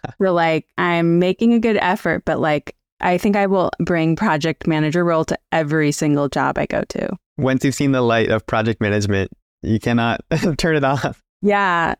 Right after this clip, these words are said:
Speaker 2: Even in my own coaching business, I subscribe to ClickUp. Like, I pay for it. I don't even do the free account. I'm like, "Nope,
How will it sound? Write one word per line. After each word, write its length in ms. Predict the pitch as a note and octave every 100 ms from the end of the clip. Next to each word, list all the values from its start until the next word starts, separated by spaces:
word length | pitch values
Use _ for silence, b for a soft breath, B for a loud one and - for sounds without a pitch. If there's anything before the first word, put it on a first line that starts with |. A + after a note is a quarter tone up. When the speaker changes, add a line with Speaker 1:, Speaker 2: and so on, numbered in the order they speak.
| -
Speaker 2:
Even 300 | - G#3+ A3
in 100 | A3+
my 240 | A3+ G#3+ F#3+
own 340 | - F#3+ F#3+ G3
coaching 560 | - F#3 - A3 G#3+
business, 460 | G#3 G3+ F#3+ A#3+ A3+
I 160 | F3 F3+
subscribe 800 | - G3 - - F3 G#3 G#3 -
to 80 |
ClickUp. 400 | - A3+ G#3 D#3+ -
Like, 160 | E3
I 120 | D#3+ F3
pay 240 | - F#3
for 180 | - E3
it. 60 |
I 60 | D#3+
don't 100 | F3
even 160 | F3+ E3
do 100 | D#3+
the 80 |
free 240 | D#3+ F3+ F#3
account. 380 | F3+ F#3+ D#3 D#3+
I'm 100 | E3
like, 180 | D#3
"Nope, 400 | E3 F#3 F3 G3+